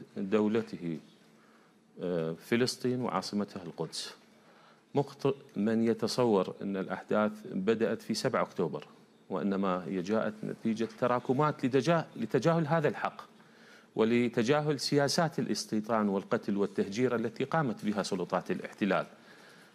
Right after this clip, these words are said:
فانفجر الشعب الفلسطيني في سبعة أكتوبر، وانتهينا إلى هذا الوضع المأساوي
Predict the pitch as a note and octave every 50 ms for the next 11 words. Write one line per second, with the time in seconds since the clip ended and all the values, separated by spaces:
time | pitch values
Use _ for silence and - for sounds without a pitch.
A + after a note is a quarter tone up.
0 | - - - C3 C3 B2+ - D#3+ C#3+ C#3 C3+ G#2+ G2+ G2 F#2+ - - - - -
1 | F#2 F2+ F#2+ E2+ - - - - - - B2 B2+ C#3+ C#3 D3 C#3 - D#3+ C3 A2+
2 | E2+ F2+ E2+ - - - - B2 G#2+ F#2+ A2+ C3+ - - - - - - - -
3 | - - - - C3+ C3+ C#3 C#3 C#3 C#3 - - - A2 G#2+ G#2+ G#2+ - A2+ A#2
4 | - - B2 C3+ C#3 B2 A#2+ A2+ - - G#2+ G#2+ A2 G#2+ G#2 G#2+ A#2+ A#2+ A2+ A2+
5 | A2 G#2+ - - F2+ G2 G2 F#2+ F2+ F2 F2 - - G2 C3 D#3 D#3 - - -
6 | - - - - - - - _ A#2 A#2 A2+ A#2 B2+ C3+ - - - C3+ A#2 G#2
7 | F#2+ G2+ A#2+ C3